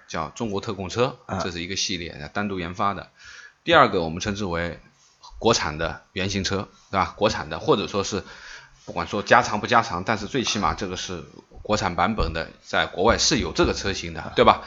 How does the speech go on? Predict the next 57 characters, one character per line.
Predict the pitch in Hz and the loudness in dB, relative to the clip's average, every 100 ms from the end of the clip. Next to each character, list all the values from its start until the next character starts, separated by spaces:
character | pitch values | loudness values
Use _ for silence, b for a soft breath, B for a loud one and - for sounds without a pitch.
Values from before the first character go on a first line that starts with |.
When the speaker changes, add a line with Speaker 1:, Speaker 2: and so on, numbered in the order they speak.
| B B B | B B B
Speaker 1:
那 | 131 | -2
么 | 131 | 2
第 | 175 | 6
三 | 190 208 | 8 8
个 | 170 | 6
就 | 120 | 4
是 | 104 | 0
我 | 95 | -4
们 | 87 | -4
称 | 90 87 | -6 -8
之 | |
为 | 85 80 - b b b | -6 -8 -10 b b b
进 | - 147 | 4 4
口 | - | 2
车 | 78 85 | -4 -6
型， | - - - | -8 -12 -6
就 | - | -2
像 | 104 98 | 0 0
很 | 92 | -2
多 | 95 113 | 0 -2
现 | 117 98 | -2 -4
在 | 92 | -4
B | 101 | 2
B | 123 | 8
A | 120 | 8
也 | 104 | 8
好， | 87 87 | 4 0
也 | 92 | -2
有 | 90 | -2
很 | 92 85 | -4 -8
多 | 82 95 b b b b | -2 -4 b b b b
国 | 107 117 | 6 6
产 | - | 6
的， | 82 76 b | -4 -8 b
也 | - 107 | 2 4
有 | 101 | 4
很 | - 82 | 2 -2
多 | 95 90 | -2 -2
进 | - 127 | 0 0
口 | 80 | 0
的 | 78 | -4
车 | - | -6
型， | 82 71 | -8 -8
就 | 98 | -6
是 | 90 | -4
它 | 101 | -4
绝 | 107 104 | -2 2
对 | 120 | 2
目 | 87 113 | 2 0
前 | 98 101 | 2 0
是 | 92 | 2
不 | - | 4
会 | 143 | 6
去 | - | 8
国 | 95 | 10
产 | 117 98 | 10 8
的， | 98 | 4